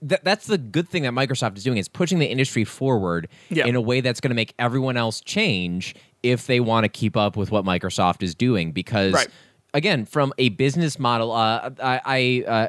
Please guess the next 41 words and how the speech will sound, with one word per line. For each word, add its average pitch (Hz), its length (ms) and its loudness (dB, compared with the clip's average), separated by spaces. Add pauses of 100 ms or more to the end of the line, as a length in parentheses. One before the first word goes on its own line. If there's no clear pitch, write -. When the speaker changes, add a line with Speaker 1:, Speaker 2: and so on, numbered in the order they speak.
Speaker 1:
have 139 160 2
a 131 40 -2
quote 127 480 0
from 107 500 0
Ryan 120 240 -2
McCaffrey 117 440 -4
had 104 200 -2
an 104 140 -4
interview 104 400 -2
with 92 180 -2
Phil 98 320 0
Spencer 98 480 -4
for 90 440 -2
their, 90 400 -2
uh, 85 300 0
I - 380 -16
think 165 160 -2
it 160 40 0
was 107 100 -2
a 104 40 -2
milestone 95 640 0
episode 90 420 -2
of 82 80 -6
I 90 160 -2
G 87 140 -4
N 87 80 -4
Unfiltered. 101 600 -2 (260)
Speaker 2:
Uh, 127 360 -2
I 156 40 -2
think 196 140 2
it 175 40 4
was 156 100 0
Speaker 1:
Uh, - 40 -6
Speaker 2:
five 185 120 4
hundred? 233 280 2 (840)
Speaker 1:
oh, 160 160 2 (180)
damn. - 260 0
<laughs> - 400 2
That's - 180 4
Speaker 2:
Yeah. 277 280 4
Speaker 1:
all. 113 80 2